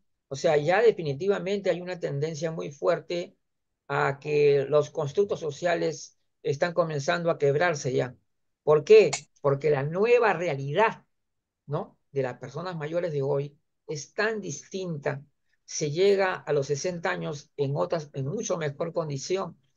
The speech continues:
Entonces ya nos presenta una situación compleja en lo que uno dice que esto es vejez. <laughs> Uno tiene que plantearse nuevas, nuevas, nuevas cosas. Entonces, por eso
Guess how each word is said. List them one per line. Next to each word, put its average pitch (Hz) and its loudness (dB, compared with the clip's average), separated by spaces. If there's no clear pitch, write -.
Entonces 151 -2
ya 185 0
nos 151 -2
presenta 196 2
una 190 -4
situación 175 -4
compleja 143 0
en 143 0
lo 143 2
que 151 2
uno 170 0
dice 170 0
que 156 4
esto 170 2
es 156 2
vejez. 147 0
<laughs> 190 -4
Uno 196 4
tiene 208 6
que 175 2
plantearse 165 2
nuevas, 156 0
nuevas, 147 -2
nuevas 151 -2
cosas. - -6
Entonces, 214 6
por 185 6
eso 214 4